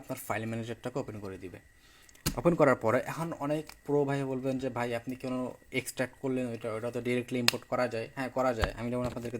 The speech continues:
দেখাই, এখানে আসলাম, একটু সময় দেন আমাকে, আমি একটু প্রো ভাইদেরকে বুঝাই দিই। এই যে রোমটা ডাউনলোড করছি তিন জিবির, আমি যদি এটাকে এখান থেকে ডাইরেক্টলি সিলেক্ট করি, এটা ডাইরেক্টলি প্যাচ হবে। But সেক্ষেত্রে কী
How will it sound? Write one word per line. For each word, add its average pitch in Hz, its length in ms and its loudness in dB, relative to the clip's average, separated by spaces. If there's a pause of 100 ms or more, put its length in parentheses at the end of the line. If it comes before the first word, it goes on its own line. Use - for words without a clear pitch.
দেখাই, 107 200 -6 (120)
এখানে 123 220 -4
আসলাম, 123 240 -6 (1600)
একটু - 260 -10 (100)
সময় 107 200 -6
দেন 104 160 -6
আমাকে, 101 200 -8 (100)
আমি 120 120 -6
একটু 117 200 -8
প্রো 120 200 0
ভাইদেরকে 113 400 -2
বুঝাই 113 280 -4
দিই। 160 100 -2 (560)
এই 160 140 10
যে 165 100 8 (1040)
রোমটা 139 320 8
ডাউনলোড 117 260 2
করছি 120 160 -8 (100)
তিন 147 180 4
জিবির, 107 220 2 (100)
আমি 127 160 0
যদি 143 160 2
এটাকে 151 200 2
এখান 147 140 0
থেকে 147 140 2
ডাইরেক্টলি 139 380 4
সিলেক্ট 131 280 -2
করি, 120 140 0 (100)
এটা 131 180 0
ডাইরেক্টলি 135 360 2
প্যাচ 117 220 4
হবে। 95 160 -6 (600)
But 147 140 10 (440)
সেক্ষেত্রে 151 400 6
কী 147 60 -10